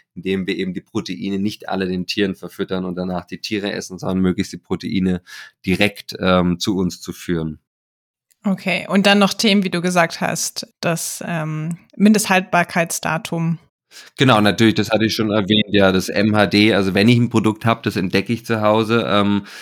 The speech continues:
Speaker 1: selbst wenn's ein Joghurt ist, der steht seit drei Monaten da in der Ecke rum, wenn der Deckel sich nicht aufgebläht hat, kein Problem, einfach nehmen, öffnen, dann erstmal, ähm, schauen, riechen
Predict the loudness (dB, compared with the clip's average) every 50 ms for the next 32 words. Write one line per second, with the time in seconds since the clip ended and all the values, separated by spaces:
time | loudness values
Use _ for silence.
0 | -18 -20 -10 _ 0 0 2 2 2 2 2 0 2 4 6 6 6 6 6 4
1 | 4 2 0 2 0 0 2 0 0 0 2 0 0 2 2 2 4 4 4 4
2 | 4 2 2 0 2 2 4 4 4 2 2 0 0 0 2 2 2 2 2 2
3 | 2 2 2 0 0 0 2 2 2 2 0 -2 -4 -6 -2 -2 0 2 2 0
4 | 0 0 -2 -2 -2 -2 -2 -2 -2 -2 -2 -4 -6 -4 0 0 0 0 2 0
5 | 0 -2 -2 -4 -16 _ _ -2 0 0 0 0 -4 -2 0 2 2 2 2 0
6 | -2 -2 -2 -2 0 2 2 4 4 2 2 0 0 0 -2 -2 -2 -2 -4 -2
7 | -2 -2 -4 -6 _ -14 -20 -20 -20 -20 -16 _ -2 0 0 2 2 0 0 -2
8 | -2 -2 0 2 2 2 2 2 2 0 0 0 0 -2 -2 0 0 2 2 2
9 | 2 0 0 2 4 4 4 4 2 -2 -2 -2 -4 -8